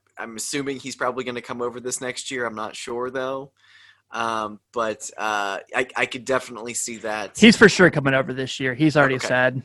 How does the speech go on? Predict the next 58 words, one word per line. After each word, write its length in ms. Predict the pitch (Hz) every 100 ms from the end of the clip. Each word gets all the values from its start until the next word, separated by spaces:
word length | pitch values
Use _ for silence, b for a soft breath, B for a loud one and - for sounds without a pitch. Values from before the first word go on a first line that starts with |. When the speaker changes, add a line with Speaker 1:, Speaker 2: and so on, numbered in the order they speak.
| -
Speaker 2:
yeah. 260 | 139 117 113
Speaker 1:
He's 80 |
already, 240 | 135 127 127
he's 180 | 135 147
already 240 | 147 135
doing 260 | 123 98 80
it. 60 |
He's 180 | - 117
committed. 520 | - 117 107 76 - -
Okay. 380 | 120 110 85 - -
Speaker 2:
Until, 260 | 180 147 247
unless 260 | 202 233 -
the 80 | 196
Knicks 260 | 175 -
take 220 | - 135
him, 80 | 135
then 100 | 143
he'll 80 | 147
be 120 | 139
like, 180 | 143 135
"Hold 200 | - 190
on, 140 | 131
guys. 300 | 123 123 127
I 160 | - 156
don't 100 | 139
know. 220 | 104 73 - _ -
Let 120 | 147
me, 200 | 135 127
let 100 | - 143
me 60 |
think 200 | - -
on 140 | - -
it." 100 | -
Speaker 1:
<laughs> 720 | 175 - 202 170 233 196 202
Speaker 2:
Um, 520 | 190 180 160 147 135 - -
but 220 | 196 185
I 60 | 196
think 200 | 247 208
the 80 | 175
best 280 | 190 170
fit 160 | 196 175
for 60 | 170
the 120 | 151
Bulls 280 | 151 156 131
is 80 |
probably 320 | - 151 147 131
Obi 220 | 135 135
Toppin. 480 | 135 127 139 135 - _ _ _ 147
Um, 520 | 131 120 120 120 123 _ _ _
obviously 340 | 160 170 156 170
not 220 | 147 139
defense-wise. 720 | 139 135 151 - 147 151 -
That's 200 | - 143
definitely 260 | - 131 143
where 100 | 135
he's 200 | 135 131
improved. 480 | 135 127 131 127 131
But 280 | 143 131 131